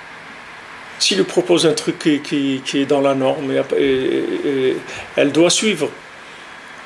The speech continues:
Et si maintenant il propose des trucs qui sont au-dessus de la norme, elle va pas suivre. Mais ça, c'est,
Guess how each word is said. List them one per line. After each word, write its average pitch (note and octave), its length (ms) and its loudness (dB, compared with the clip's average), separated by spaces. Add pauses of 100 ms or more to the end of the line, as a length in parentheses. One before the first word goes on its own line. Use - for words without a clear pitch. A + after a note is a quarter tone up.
(520)
Et D3 60 6
si F#3+ 160 2
maintenant F3+ 380 4
il D#3+ 80 4
propose D#3 420 -2
des D3 80 2
trucs - 240 -2
qui D#3 120 -6
sont D3+ 240 2
au-dessus C#3+ 260 0
de C#3+ 80 2
la D3 100 4
norme, D#3 280 0
elle D3 40 4
va D3 140 2
pas D#3+ 160 2
suivre. D3 360 -2 (360)
Mais C#3+ 100 0
ça, D#3 180 4
c'est, C#3+ 460 2